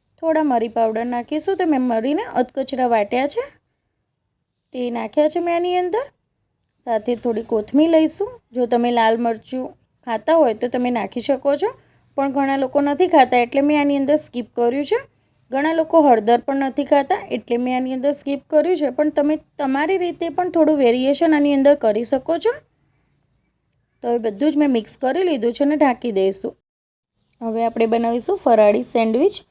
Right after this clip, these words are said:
તો એના માટે મેં અહીંયા કઢાઈ મૂકી છે. કઢાઈની અંદર તેલ નાખીશું. તેલને થોડું ગરમ કરીશું. ગરમ થાય એટલે અહીંયા મેં આદુ અને મરચાંને પેસ્ટ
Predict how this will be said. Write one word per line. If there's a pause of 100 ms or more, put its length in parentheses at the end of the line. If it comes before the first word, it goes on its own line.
(480)
તો (160)
એના
માટે
મેં
અહીંયા
કઢાઈ
મૂકી
છે. (220)
કઢાઈની
અંદર (100)
તેલ (100)
નાખીશું. (1300)
તેલને
થોડું
ગરમ
કરીશું. (600)
ગરમ (120)
થાય (360)
એટલે
અહીંયા
મેં (360)
આદુ
અને (100)
મરચાંને (560)
પેસ્ટ